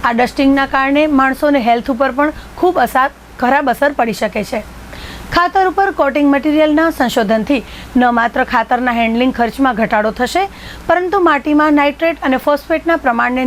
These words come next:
નિયંત્રિત કરવામાં પણ મદદ મળશે, જેના પરિણામે ખેડૂતોને મોટા પ્રમાણમાં ખાતરનો ઉપયોગ કરવાની જરૂર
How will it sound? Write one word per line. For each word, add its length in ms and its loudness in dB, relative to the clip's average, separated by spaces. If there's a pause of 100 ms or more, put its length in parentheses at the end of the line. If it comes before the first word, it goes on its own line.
નિયંત્રિત 420 -2
કરવામાં 460 2
પણ 120 0 (300)
મદદ 320 0
મળશે, 280 0 (460)
જેના 280 2
પરિણામે 380 2 (140)
ખેડૂતોને 460 0 (400)
મોટા 260 2
પ્રમાણમાં 540 2
ખાતરનો 460 0
ઉપયોગ 280 0
કરવાની 380 0
જરૂર 200 0